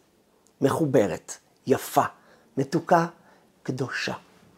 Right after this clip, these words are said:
אין צד ימין וצד שמאל, יש רק צד ימין. רקיעה, ר-, יש רק צד אחד, צד של קדושה. ובצד של הקדושה על זה יש טיולים, יש מוזיקה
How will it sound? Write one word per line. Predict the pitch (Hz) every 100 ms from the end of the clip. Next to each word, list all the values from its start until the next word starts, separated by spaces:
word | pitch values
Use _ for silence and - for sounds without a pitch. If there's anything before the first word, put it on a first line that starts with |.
| - - - - - 285
אין | 359 381
צד | - 320 247
ימין | 262 262 254
וצד | 233 247 196
שמאל, | 202 208 175
יש | 160 175
רק | 226 233
צד | - 208
ימין. | 165 175 170 - - -
רקיעה, | 170 170 190 208 226 170
ר-, | 196 190
יש | - 180 - -
רק | 147 196 208 -
צד | - 151 156
אחד, | - 104 87 - - -
צד | - 123 131
של | 131
קדושה. | 107 101 - 101 - - - -
ובצד | 156 175 220 214
של | -
הקדושה | 175 131 139 185
על | 175
זה | 143
יש | 139 -
טיולים, | - 143 151 156 151 - - - - -
יש | - 147
מוזיקה | 135 131 131 135